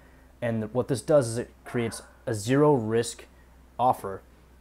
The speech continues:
that also will get you your name out there to other people to buy from you. So the main framework of this is basically reaching out to somebody that you already know,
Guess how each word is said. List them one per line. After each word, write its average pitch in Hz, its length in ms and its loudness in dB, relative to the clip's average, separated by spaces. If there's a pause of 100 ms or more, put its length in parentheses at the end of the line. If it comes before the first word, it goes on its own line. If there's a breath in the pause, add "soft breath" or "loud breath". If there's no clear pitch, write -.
(100)
that 120 140 0
also 123 320 0
will 113 100 -2
get 110 220 -4
you 107 260 -6 (160)
your 117 140 -4
name 113 280 -4
out 107 220 -6
there 98 200 -8
to 113 140 -10
other 101 180 -8
people 104 420 -12 (100)
to 120 80 -8
buy 139 220 -4
from 95 180 -16
you. - 140 -20 (240)
So - 80 -2
the 143 80 4
main 165 200 6
framework 139 520 2
of 104 100 -2
this 107 240 -4
is 110 80 -12
basically 120 640 0
reaching 127 320 -2
out 120 80 0
to 110 80 -10
somebody 120 240 -2
that 107 80 -8
you 110 80 -4
already 120 200 0
know, 104 340 -4